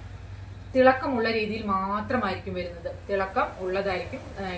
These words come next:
ഗ്ലോസി എന്ന് പറയുന്നത്. ഇതിന്റെ ക്വാണ്ടിറ്റി വരുന്നത് അര ലിറ്റർ വരുന്നുണ്ട്, അതുപോലെ ഒരു ലിറ്റർ വരുന്നുണ്ട്, അതുപോലെ നാല് ലിറ്റർ. ഇതിങ്ങനെ നാല് ക്വാണ്ടിറ്റി, മൂന്ന് ക്വാണ്ടിറ്റികളിലാണ്, ഏ, സ്ലേക്കുകൾ വരുന്നത്. ആ, ഈ സ്ലേക്ക്, ആ, അതിനകത്ത്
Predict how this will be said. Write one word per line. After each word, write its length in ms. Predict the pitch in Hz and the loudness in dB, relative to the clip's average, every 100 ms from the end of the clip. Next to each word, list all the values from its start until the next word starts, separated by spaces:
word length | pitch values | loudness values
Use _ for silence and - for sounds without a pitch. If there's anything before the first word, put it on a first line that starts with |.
| 175 | 0
ഗ്ലോസി 320 | 185 180 233 214 | 0 0 0 0
എന്ന് 120 | 180 175 | 0 -4
പറയുന്നത്. 400 | 175 - - - - - - - - | -6 -8 -6 -6 -6 -10 -10 -10 -10
ഇതിന്റെ 220 | - 226 233 | -6 -2 0
ക്വാണ്ടിറ്റി 420 | 208 190 202 247 214 | 2 2 0 -2 0
വരുന്നത് 320 | 190 185 220 247 208 | 0 -2 -2 -2 -4
അര 120 | 196 202 | -4 -4
ലിറ്റർ 240 | 208 185 190 | -8 -6 -4
വരുന്നുണ്ട്, 420 | 185 180 180 180 247 - 190 | -4 -4 -6 -2 -4 -4 -8
അതുപോലെ 380 | 180 185 190 247 - - - 190 | -4 0 0 0 -2 -2 -2 0
ഒരു 120 | 202 208 | 0 0
ലിറ്റർ 220 | 196 - 185 | -2 -2 -4
വരുന്നുണ്ട്, 420 | 190 175 185 185 - - | -2 -4 -2 0 -2 -8
അതുപോലെ 300 | 185 180 196 185 | -6 -4 -2 -2
നാല് 200 | 175 175 | -2 -2
ലിറ്റർ. 160 | 175 - - | -4 -6 -6
ഇതിങ്ങനെ 240 | 185 196 202 180 | -4 -4 -4 -4
നാല് 200 | 180 208 | -4 -2
ക്വാണ്ടിറ്റി, 400 | 202 180 180 - 185 | -2 -2 -6 -6 -6
മൂന്ന് 180 | 185 208 214 | -4 -2 0
ക്വാണ്ടിറ്റികളിലാണ്, 760 | 190 175 - 208 190 185 180 247 - - - - - | 0 0 -2 0 2 2 -2 -4 -6 -8 -8 -8 0
ഏ, 40 | 202 - | 2 2
സ്ലേക്കുകൾ 440 | - 214 214 233 220 196 | 4 4 4 4 4 4
വരുന്നത്. 380 | 190 180 180 - - - - - - - 427 | 4 4 4 6 4 2 2 4 2 4 4
ആ, 60 | 427 - 427 403 403 - - - | 6 6 4 2 0 -2 -2 0
ഈ 60 | 247 247 | 2 4
സ്ലേക്ക്, 380 | 240 233 277 294 - | 4 4 4 2 2
ആ, 20 | 233 | 0
അതിനകത്ത് 340 | 214 220 220 | 0 -2 0